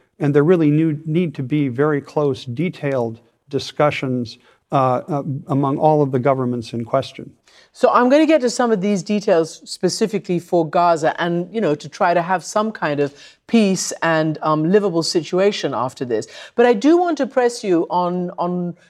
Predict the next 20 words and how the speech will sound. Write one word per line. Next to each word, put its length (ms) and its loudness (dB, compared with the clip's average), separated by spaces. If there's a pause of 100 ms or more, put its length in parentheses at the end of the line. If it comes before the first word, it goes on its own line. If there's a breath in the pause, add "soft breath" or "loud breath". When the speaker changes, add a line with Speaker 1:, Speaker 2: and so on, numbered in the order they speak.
(120)
Speaker 2:
your 580 2
experience, 760 -4
because 340 -2 (520 soft breath)
I 140 0
remember 520 0
covering 640 -2
not 200 -2
just 220 -4
the 120 0
Iraq 400 0
War 200 2
of 80 -4
two 160 -6
thousand 320 -2
three, 180 0
but 160 2
the 80 0
post-war. 680 -2 (440 loud breath)
The 120 4
war 520 4